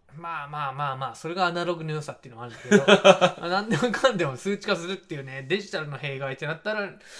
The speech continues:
Speaker 1: まあ、いろいろあると思うけども、まあ、それは別の話でね。
Speaker 2: うん。
Speaker 1: あの、だから深田さんが言ってるのは、数値化したい。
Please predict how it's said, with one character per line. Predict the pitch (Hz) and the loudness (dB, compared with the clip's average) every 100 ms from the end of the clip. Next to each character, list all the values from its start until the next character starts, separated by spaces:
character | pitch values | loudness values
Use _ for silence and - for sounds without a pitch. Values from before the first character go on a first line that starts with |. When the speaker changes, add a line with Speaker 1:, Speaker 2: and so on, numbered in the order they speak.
| - - | -18 -12
Speaker 1:
ま | 147 | -10
あ、 | |
い | 135 | -6
ろ | 139 | -6
い | |
ろ | 135 | -6
あ | |
る | 139 | -6
と | 139 | -8
思 | 143 | -8
う | |
け | 180 | -6
ど | 214 | -6
も、 | 226 233 | -6 -4
ま | 240 | -2
あ、 | 226 | 0
そ | 208 | 0
れ | |
は | 180 | 0
別 | 151 151 | -2 -8
の | 135 | -8
話 | 127 139 | -10 -10
で | |
ね。 | 147 214 | -12 -12
Speaker 2:
う | 110 | -12
ん。 | 95 | -12
Speaker 1:
あ | - 143 | -8 -4
の、 | 139 131 127 | -4 -6 -8
だ | 135 | -8
か | |
ら | 123 | -8
深 | - 165 | -2 -2
田 | 147 | -2
さ | 131 | -6
ん | 135 | -4
が | 165 180 107 - _ _ _ _ _ _ _ | 2 2 2 -8 _ _ _ _ _ _ _
言 | 143 | -14
っ | |
て | - | -10
る | 127 | -10
の | 120 | -12
は、 | 107 101 - _ _ _ _ _ _ | -16 -18 -20 _ _ _ _ _ _
数 | - 127 | -16 -14
値 | 117 | -12
化 | 123 | -12
し | - - | -12 -8
た | |
い。 | 123 | -8